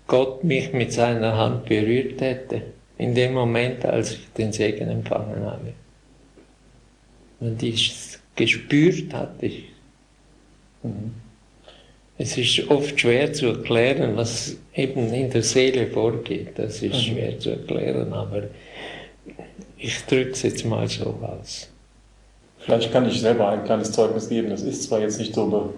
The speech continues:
Speaker 2: bewegend wie Ihres. Ich habe vorgestern einen, einen Brief, einen Dankbrief bekommen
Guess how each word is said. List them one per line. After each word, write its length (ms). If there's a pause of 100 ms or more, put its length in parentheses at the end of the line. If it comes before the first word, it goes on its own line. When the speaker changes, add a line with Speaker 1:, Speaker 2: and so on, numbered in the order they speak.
Speaker 2:
bewegend 520
wie 100
Ihres. 420 (480)
Ich 80
habe 160 (160)
vorgestern 420
einen, 300 (260)
einen 180
Brief, 300
einen 120
Dankbrief 460
bekommen 460